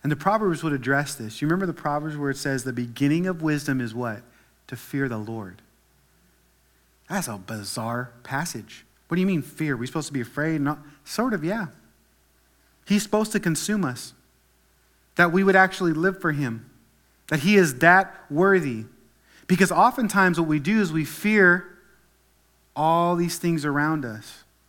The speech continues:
Like, what's the next step? What about my retirement? What about this relationship? And it consumes us,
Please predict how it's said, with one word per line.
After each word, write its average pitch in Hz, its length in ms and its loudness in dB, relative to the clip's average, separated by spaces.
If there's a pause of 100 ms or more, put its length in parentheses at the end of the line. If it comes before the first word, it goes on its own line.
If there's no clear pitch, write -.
(420)
Like, 143 180 -2
what's 170 240 2
the 185 80 -2
next 165 240 2
step? 165 320 0
What 151 80 -2
about 156 220 0
my 156 80 -4
retirement? 151 520 -2
What 135 120 -2
about 151 200 -2
this 151 160 -8
relationship? 165 460 -2 (160)
And 160 140 2
it 156 100 0
consumes 208 720 2
us, 135 420 -2